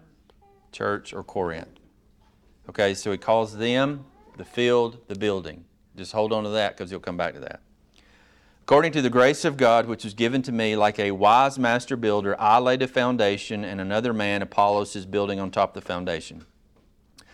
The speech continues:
Each man must be careful how he builds on it, for no man can lay a foundation other one, than the one which is laid, which is Jesus Christ.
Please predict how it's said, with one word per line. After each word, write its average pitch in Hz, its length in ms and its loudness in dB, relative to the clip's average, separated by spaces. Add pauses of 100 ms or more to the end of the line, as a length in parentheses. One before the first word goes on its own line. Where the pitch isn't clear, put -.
(400)
Each 127 260 2
man 135 220 4
must 127 180 0
be 123 80 -2
careful 123 360 2
how 110 180 4
he 101 80 0
builds 135 320 2
on 143 180 4
it, 135 160 -2
for 113 100 -4
no 113 160 2
man 113 200 0
can 107 160 -8
lay 104 140 2
a 98 40 2
foundation 107 640 0
other 110 220 -2
one, 104 220 -4
than 104 140 -2
the 101 80 -4
one 101 260 -4
which 98 200 -8
is 95 160 -12
laid, 98 260 2
which 98 200 -8
is 90 100 -14
Jesus 92 380 -10
Christ. - 580 -6